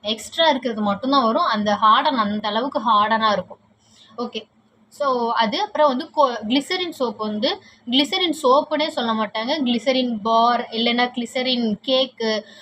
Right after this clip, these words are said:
அந்த மாதிரி தான் வந்து சொல்லுவாங்க. அது வந்து சோப்பு, நம்ம பாடியை கிளீன்ஸ் பண்ற அளவுக்கு வந்து அதுல எதுவுமே இல்ல.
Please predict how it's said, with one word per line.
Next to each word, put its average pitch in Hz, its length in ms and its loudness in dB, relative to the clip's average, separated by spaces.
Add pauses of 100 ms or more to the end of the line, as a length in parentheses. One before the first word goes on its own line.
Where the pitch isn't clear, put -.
அந்த 269 260 0
மாதிரி 285 340 2
தான் 285 160 4
வந்து 247 480 -2
சொல்லுவாங்க. 214 480 0
அது 220 240 0
வந்து 269 320 -2
சோப்பு, 285 600 2
நம்ம 214 200 -2
பாடியை 247 440 -4
கிளீன்ஸ் 311 340 -4
பண்ற 233 380 0
அளவுக்கு 262 520 -2
வந்து 240 240 -2
அதுல 220 360 0
எதுவுமே 208 260 -6
இல்ல. 196 180 -4